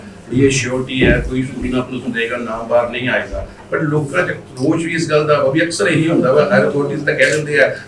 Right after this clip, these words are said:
but ਜਦੋਂ ਕੋਈ ਪੁਲਿਸ ਨੂੰ ਸੂਚਨਾ ਦਿੰਦਾ ਹੈ, ਥਾਣਾ ਲੈਵਲ ਤੋਂ ਉਹਨਾਂ ਨੂੰ ਪਤਾ ਲੱਗ ਜਾਂਦਾ ਤੇ ਲੋਕਾਂ ਦੇ ਅਟੈਕ ਵੀ ਹੁੰਦੇ ਆ। ਕਈ ਮਾਮਲੇ ਹਜੇ ਪਿੱਛੇ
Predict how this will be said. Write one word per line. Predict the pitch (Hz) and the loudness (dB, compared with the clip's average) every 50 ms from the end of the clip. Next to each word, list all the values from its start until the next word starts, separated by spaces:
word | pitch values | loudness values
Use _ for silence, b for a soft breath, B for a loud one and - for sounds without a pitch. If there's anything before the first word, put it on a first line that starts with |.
| B - | B -6
but | 135 131 131 | -4 -2 0
ਜਦੋਂ | 135 131 139 156 156 | 0 0 0 0 0
ਕੋਈ | 165 165 | 2 2
ਪੁਲਿਸ | 202 - 156 156 156 | 2 2 2 0 2
ਨੂੰ | 160 151 | 2 0
ਸੂਚਨਾ | 143 - 190 - - 151 143 143 | 0 0 0 0 2 2 2 2
ਦਿੰਦਾ | 139 131 127 135 131 | 0 0 0 2 2
ਹੈ, | 127 - - - - - - - | 2 2 0 -4 -10 -12 -8 -4
ਥਾਣਾ | 143 151 160 170 165 | -2 2 4 4 6
ਲੈਵਲ | 156 147 143 147 156 156 | 6 6 6 6 4 4
ਤੋਂ | 156 147 | 4 4
ਉਹਨਾਂ | 143 143 147 151 156 | 4 4 4 4 2
ਨੂੰ | 156 156 | 0 0
ਪਤਾ | 143 139 151 | 0 0 2
ਲੱਗ | 151 147 135 135 | 4 4 2 2
ਜਾਂਦਾ | 143 147 147 - 156 | 2 0 0 0 0
ਤੇ | - 147 | 2 2
ਲੋਕਾਂ | 139 139 135 - 131 | 2 2 2 2 0
ਦੇ | 143 139 | -2 0
ਅਟੈਕ | 131 131 123 123 123 - | 2 4 4 4 2 0
ਵੀ | 151 143 | 0 0
ਹੁੰਦੇ | 135 143 139 143 147 | 2 2 4 4 4
ਆ। | 147 | 6
ਕਈ | 147 139 - | 6 4 4
ਮਾਮਲੇ | 160 156 151 151 151 - | 4 4 2 0 0 4
ਹਜੇ | 151 151 - - | 4 4 4 4
ਪਿੱਛੇ | - - - - 165 165 165 160 | 0 -4 -6 -6 -4 -4 -4 -4